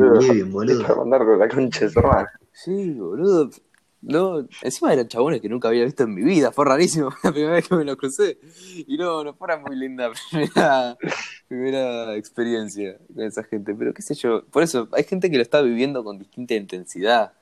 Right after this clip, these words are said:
Speaker 3: Al menos creo que nosotros en nuestro caso estamos llevando más o menos light, no es que nos ponemos muy parana porque alguien no se sacó las zapatillas apenas entró y se tiró derecho a la ducha. Eh,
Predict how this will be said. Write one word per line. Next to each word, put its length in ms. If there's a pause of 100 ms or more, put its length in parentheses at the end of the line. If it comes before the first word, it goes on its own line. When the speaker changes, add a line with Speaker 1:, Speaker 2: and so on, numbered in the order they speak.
(320)
Speaker 3:
Al 80
menos 140
creo 140
que 100
nosotros 460
en 80
nuestro 240
caso 200
estamos 320
llevando 280
más 180
o 60
menos 200
light, 300
no 120
es 60
que 120
nos 100
ponemos 320
muy 180
parana 460
porque 320
alguien 320 (300)
no 160
se 100
sacó 220
las 100
zapatillas 480
apenas 340
entró 440
y 100
se 140
tiró 260
derecho 380
a 40
la 80
ducha. 380 (240)
Eh, 720